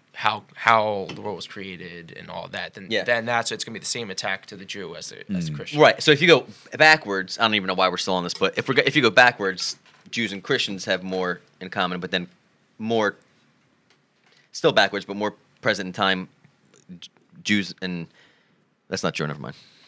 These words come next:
Speaker 2: I was gonna say Islam have, because
Speaker 3: I was, I was on the ride for with you.
Speaker 2: No,
Speaker 3: I was
Speaker 2: because,
Speaker 3: there
Speaker 2: no,
Speaker 3: with you.
Speaker 2: because, I mean, the, uh, the Quran talks about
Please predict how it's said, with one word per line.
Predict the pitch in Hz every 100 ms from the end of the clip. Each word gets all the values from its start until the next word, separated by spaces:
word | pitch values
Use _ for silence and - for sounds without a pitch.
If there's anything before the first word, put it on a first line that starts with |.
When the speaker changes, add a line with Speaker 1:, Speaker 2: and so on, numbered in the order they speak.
| _
Speaker 2:
I | -
was | 92
gonna |
say | 87 80
Islam | 85 85 82
have, | 82 95
because | 107 -
Speaker 3:
I | 151
was, | 151
I | 104 135
was | 147
on | 147
the | 131
ride | 135 151
for | 95
with | 87
you. | 85 85
Speaker 2:
No, | 220
Speaker 3:
I |
was | 214
Speaker 2:
because, |
Speaker 3:
there | 220 247
Speaker 2:
no, |
Speaker 3:
with | 214
you. | 190
Speaker 2:
because, | 175
I | 180
mean, | 170
the, | 160 - - -
uh, | 127 117 107 - _ _ _ _ _ - - _
the | 113
Quran | 131 156 120 - _ _ _
talks | - 120
about | - 101 101